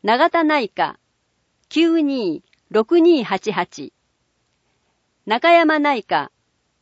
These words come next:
九七零一二一。成田内科循環器科、九二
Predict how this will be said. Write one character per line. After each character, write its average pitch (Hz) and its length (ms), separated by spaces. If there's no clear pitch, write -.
九 339 300
七 240 360
零 330 360
一 214 280
二 190 60
一。 214 640
成 302 300
田 185 140
内 262 260
科 240 220
循 233 320
環 208 280
器 - 140
科、 175 240
九 339 300
二 277 400